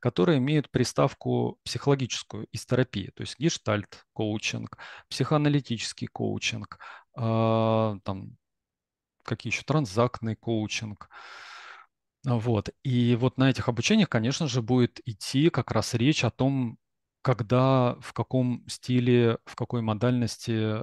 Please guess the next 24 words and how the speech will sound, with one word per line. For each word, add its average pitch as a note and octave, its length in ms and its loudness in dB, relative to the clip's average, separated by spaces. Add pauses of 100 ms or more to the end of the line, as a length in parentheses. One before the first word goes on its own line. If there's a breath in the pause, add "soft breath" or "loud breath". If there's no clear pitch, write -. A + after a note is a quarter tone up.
а, G#2 460 -6
находиться A#2 680 -2
и A2 180 -2
как - 240 0
чувствовать - 580 -6
это. G2+ 260 -6 (100)
И D3 120 4
в - 120 -4
каком D3 360 0
случае, C3+ 840 2
в - 100 -20
каких, - 520 -2
а, A#2 260 -6
кейсах, D3 460 -4
с - 60 -14
какими A#2+ 360 -2
клиентами, A#2+ 760 -2 (380 loud breath)
а, A2+ 180 2
применять A#2+ 720 0 (160)
то D3 200 2
или A#2 200 4
другое, G#2 600 -2 (160)
переходить, A2+ 580 0 (100)
да, A#2+ 260 2